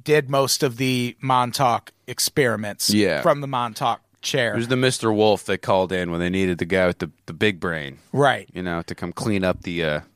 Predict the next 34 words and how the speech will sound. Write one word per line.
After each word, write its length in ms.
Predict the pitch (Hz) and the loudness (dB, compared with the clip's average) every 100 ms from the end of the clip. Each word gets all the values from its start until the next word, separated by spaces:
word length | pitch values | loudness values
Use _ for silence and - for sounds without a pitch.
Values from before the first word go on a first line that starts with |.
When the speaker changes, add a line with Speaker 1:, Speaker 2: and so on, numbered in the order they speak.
| _ | _
Speaker 2:
the 120 | 92 | -6
experiment 540 | 87 - 101 90 85 80 | -6 -4 -4 -4 -4 -10
or 60 | |
the, 180 | 80 80 | -10 -8
uh, 120 | 73 73 _ _ | -8 -10 _ _
you 100 | 85 | -4
know, 180 | 85 82 | -2 -2
the 100 | 82 | -4
science 480 | - 95 90 82 - | -4 -2 -2 -4 -8
or 40 | |
whatever. 360 | 80 80 78 80 - _ - | -6 -6 -6 -8 -14 _ -2
Speaker 1:
And 440 | 185 185 180 175 | 2 4 4 2
one 320 | 156 165 185 220 | 0 4 4 4
of 80 | |
the 100 | 214 | 0
things 360 | 190 202 202 180 | 2 2 2 0
he 140 | 202 | 2
is 120 | 185 175 | 4 4
alleged 500 | 160 160 160 - - | 4 4 2 -2 2
to 140 | 180 | 4
have 280 | 170 151 - | 4 2 2
been 140 | 160 | 2
able 220 | 165 160 | 4 2
to 60 | 165 | -2
do 400 | 190 226 208 190 - | 2 4 4 0 -6
was 720 | 131 160 165 165 156 - - _ - | 0 4 6 4 0 -4 -6 _ -4
to 320 | 180 156 156 | 0 2 0
create 520 | - 190 156 156 175 - | 0 2 4 4 2 2
objects 840 | 151 165 135 156 147 - - - - _ _ | 4 4 2 -2 0 -2 -4 -6 -16 _ _
just 260 | - 156 - | 0 0 2
by 140 | 147 | 0
thinking 380 | - 160 139 127 | 0 -4 -4 -6
hard 260 | 120 117 | -4 -4
enough. 320 | 117 113 101 | -4 -8 -10